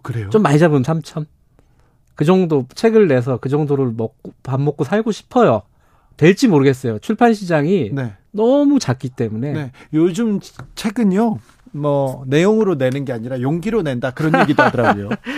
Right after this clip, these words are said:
Speaker 2: <laughs> 그래서 출판사까지 하고 있으니까요.
Speaker 1: 네.
Speaker 2: 어찌됐든, 그래서 이제 그 이야기를 삼성동 하우스 말고도 몇 개를 지금 준비를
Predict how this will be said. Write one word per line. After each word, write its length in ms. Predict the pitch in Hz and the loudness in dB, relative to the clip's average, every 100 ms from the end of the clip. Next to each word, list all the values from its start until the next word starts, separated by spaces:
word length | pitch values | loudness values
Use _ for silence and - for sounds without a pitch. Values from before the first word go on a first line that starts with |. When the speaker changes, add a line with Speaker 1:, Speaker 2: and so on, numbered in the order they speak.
| 294 | -10
Speaker 2:
<laughs> 320 | 294 - - | -12 -14 -6
그래서 240 | 190 - | -4 -4
출판사까지 600 | - 269 285 269 - 175 | -4 2 2 4 2 2
하고 180 | 185 196 | 2 0
있으니까요. 540 | 143 - 110 - 190 165 | -4 -6 -12 -8 -2 0
Speaker 1:
네. 280 | 139 113 107 - - - - | 0 -2 -10 -20 -20 -20 0
Speaker 2:
어찌됐든, 720 | 151 226 202 - 196 165 104 - - - - - - | 0 4 2 2 2 2 2 -6 -18 -18 -20 -10 0
그래서 200 | 180 175 | 2 2
이제 400 | 156 151 135 - _ _ _ _ | 2 4 4 0 _ _ _ _
그 580 | - 143 143 135 131 127 | -4 0 2 2 2 0
이야기를 880 | 147 151 185 185 160 147 156 110 - - | 2 4 4 2 0 4 4 4 0 -6
삼성동 520 | - 220 226 214 190 | 0 2 4 4 2
하우스 280 | 170 165 - | 2 0 0
말고도 600 | 147 113 113 127 - 233 | 0 0 0 -2 -2 -2
몇 220 | 208 123 | 0 -2
개를 240 | - 196 147 | 4 4 4
지금 220 | 127 127 | -2 -6
준비를 840 | - 135 127 143 131 135 135 127 | -4 -6 -4 -4 -2 -2 -4 -8